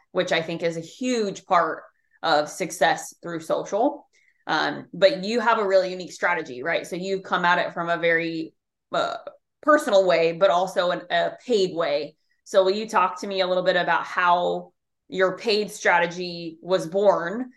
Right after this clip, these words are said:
and sort of what you talk about as far as when you're building content, how do you tie that into then, once I've built content, what do I use for ads?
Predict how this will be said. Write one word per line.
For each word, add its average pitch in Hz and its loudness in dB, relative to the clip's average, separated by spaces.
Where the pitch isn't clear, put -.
and 180 -6
sort 180 -2
of 170 -2
what 185 4
you 185 -8
talk 175 -2
about 180 0
as 170 -8
far 175 -2
as 165 -8
when 180 -6
you're 175 -4
building 190 4
content, 170 -2
how 202 0
do 190 -4
you 185 -4
tie 180 2
that 175 2
into 175 -4
then, 170 -4
once 196 0
I've 185 2
built 196 6
content, 175 -2
what 190 8
do 185 6
I 165 4
use 185 -4
for 170 0
ads? 165 -2